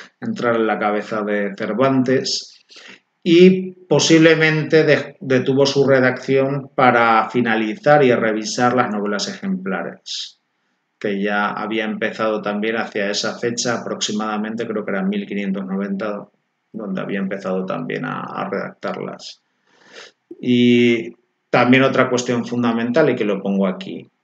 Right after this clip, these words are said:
que tras la publicación del Quijote falso de Avellaneda en mil seiscientos catorce,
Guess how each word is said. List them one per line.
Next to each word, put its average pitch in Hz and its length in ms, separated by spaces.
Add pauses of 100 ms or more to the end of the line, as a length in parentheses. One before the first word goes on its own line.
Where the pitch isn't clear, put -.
que 113 100
tras 113 300
la 113 160
publicación 120 540
del 127 180
Quijote 123 480
falso 135 500
de 127 80
Avellaneda 120 600
en 110 80
mil 110 80
seiscientos 123 540
catorce, 139 680